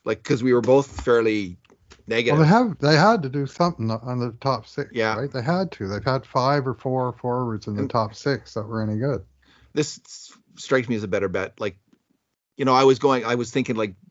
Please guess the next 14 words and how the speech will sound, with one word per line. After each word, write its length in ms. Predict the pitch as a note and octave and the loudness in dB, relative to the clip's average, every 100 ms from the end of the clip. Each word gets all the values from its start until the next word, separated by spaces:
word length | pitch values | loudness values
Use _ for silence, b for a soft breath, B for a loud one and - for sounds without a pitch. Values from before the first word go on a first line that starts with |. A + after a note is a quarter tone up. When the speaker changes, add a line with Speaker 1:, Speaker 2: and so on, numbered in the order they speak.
| D#3 | -2
Speaker 1:
go 200 | C#3 C3+ | 2 2
for 140 | C#3+ | 2
the 100 | B2+ | -2
Tyson 380 | B2+ B2 A#2+ G#2+ | 0 -2 -2 -8
Barrie, 440 | F2 G2 G2+ A2 - | -4 -2 -4 -6 -2
go 140 | A#2 | 0
for 120 | B2+ A2+ | 0 -2
the 100 | - | -4
Tyson 280 | A#2 G#2+ | -4 -2
Barrie 220 | G2+ G2 F#2+ | -2 0 0
contract, 480 | G2+ E2+ F2 F2 | -4 -8 -8 -8
right? 160 | F#2+ F#2 | -4 -2
Like, 220 | F#2+ F#2 | -4 -8
T-, 200 | - - | -16 -18